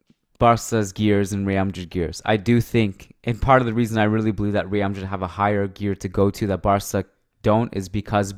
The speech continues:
Barcelona's best player, Lewandowski, has been playing and scoring. Benzema has not gotten going yet to that capacity.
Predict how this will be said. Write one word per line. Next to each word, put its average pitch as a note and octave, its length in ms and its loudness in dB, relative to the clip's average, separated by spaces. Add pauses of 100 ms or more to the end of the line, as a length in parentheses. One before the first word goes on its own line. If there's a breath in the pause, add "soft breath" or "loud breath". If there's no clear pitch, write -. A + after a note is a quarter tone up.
(1600 soft breath)
Barcelona's B2 720 4
best A2+ 280 0
player, A2+ 300 2
Lewandowski, G#2 760 0
has G#2+ 180 -4
been G2 320 -4
playing G#2+ 360 -2
and F#2+ 100 -4
scoring. F2 360 -4 (920)
Benzema A#2+ 480 2
has G#2 260 0
not G#2+ 380 2
gotten G2+ 260 0
going G2 320 2
yet F#2+ 280 -4
to G2+ 80 -6
that F#2 240 -4
capacity. F#2 680 -6